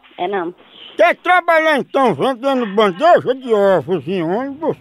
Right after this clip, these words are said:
Speaker 1: Não, quero não, seu menino.
Speaker 2: E como flanelinha de avião pra encostar os bichos?
Speaker 1: <coughs> Quero não. Obrigada.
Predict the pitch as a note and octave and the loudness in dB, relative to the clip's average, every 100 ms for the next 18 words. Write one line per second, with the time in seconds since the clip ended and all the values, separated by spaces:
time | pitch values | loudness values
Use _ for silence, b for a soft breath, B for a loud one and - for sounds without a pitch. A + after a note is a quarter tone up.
0 | - F#3+ G3 G#3 A3+ F#3+ F3+ A#3+ B3+ A#3 | -6 0 2 4 4 2 2 2 4 4
1 | C4+ B3+ - F3+ D#3+ C#3 D3+ _ _ E4 | 4 2 0 -4 -4 -6 -14 _ _ -2
2 | D4+ - F#4+ G4+ E4+ - D#4 F4 F4+ D4+ | -2 0 0 2 -2 0 0 2 2 0
3 | D4+ D#4+ D#4 C4+ D4+ D3+ G#3+ D4+ D4 A3+ | 0 -2 -2 0 0 0 -4 -2 0 2
4 | E3 - G#3 G3+ B3+ A3 - - G#3 E3 | 0 -2 -2 -2 0 0 0 -2 -2 -2
5 | C#3 A#3 G3 A#2+ - _ - E4+ D#4+ D4+ | -6 -10 -10 -10 -16 _ 0 4 6 4
6 | - - _ D4+ C4+ B3 - B3 B3 A3 | 0 -12 _ -4 -2 -4 0 2 2 0
7 | G3 G3+ _ - - - E3+ F#3 F#3 F3 | -2 -4 _ -20 -20 -8 0 0 0 -4
8 | A#2+ - | -4 -4